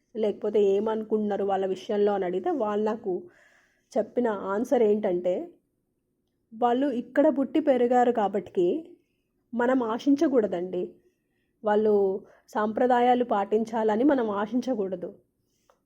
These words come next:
వాళ్ళకి నచ్చినట్టు ఉంటారు. వాళ్ళకి ఎవరితో ఎంతమందితో తిరగాలనిపిస్తే తిరుగుతారు.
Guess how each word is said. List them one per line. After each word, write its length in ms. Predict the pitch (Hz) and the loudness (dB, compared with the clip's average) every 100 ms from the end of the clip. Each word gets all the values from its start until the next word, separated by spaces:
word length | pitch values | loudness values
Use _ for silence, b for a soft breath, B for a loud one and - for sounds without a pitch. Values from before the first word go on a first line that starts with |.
| 214 | -6
వాళ్ళకి 600 | 240 254 262 262 262 247 | -2 0 0 0 2 2
నచ్చినట్టు 540 | 254 262 302 339 339 | 2 2 4 2 2
ఉంటారు. 360 | 311 240 175 190 - _ _ _ _ | 0 0 -2 -4 -14 _ _ _ _
వాళ్ళకి 340 | 226 233 247 240 | 0 0 2 0
ఎవరితో 580 | 220 220 226 226 208 254 | 0 2 2 2 -2 0
ఎంతమందితో 640 | 233 208 233 233 233 233 | -2 -2 0 0 0 0
తిరగాలనిపిస్తే 760 | 226 208 214 214 208 240 - 311 | 0 0 2 0 -2 -6 -8 -2
తిరుగుతారు. 640 | 302 262 302 302 175 | 0 0 0 0 0